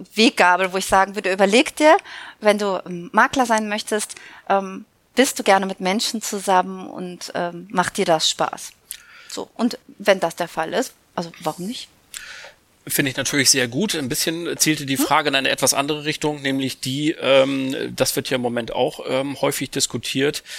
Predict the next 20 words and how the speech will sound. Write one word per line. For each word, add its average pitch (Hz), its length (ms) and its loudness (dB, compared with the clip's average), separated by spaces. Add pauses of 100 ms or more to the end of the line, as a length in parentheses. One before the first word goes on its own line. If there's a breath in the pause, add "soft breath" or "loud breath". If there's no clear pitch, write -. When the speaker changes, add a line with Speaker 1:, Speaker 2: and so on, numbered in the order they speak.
(260 loud breath)
Speaker 2:
nämlich 135 220 -4
die 131 100 -6
Frage, 131 340 2
inwieweit 127 560 -2
wird 117 140 -6
möglicherweise 120 1040 -2 (280)
die 117 360 -6
Maklerin 123 680 -4
und 117 280 -10
der 110 120 0
Makler 131 500 -2 (320 loud breath)
in 117 140 -8
Zukunft - 460 -2
dann 113 120 -2
doch 131 220 -2
von 123 360 -6
K-I-Einheiten, 123 1200 -4
von 113 240 -6
Digitalisierung 120 920 -4
abgelöst. 95 800 -4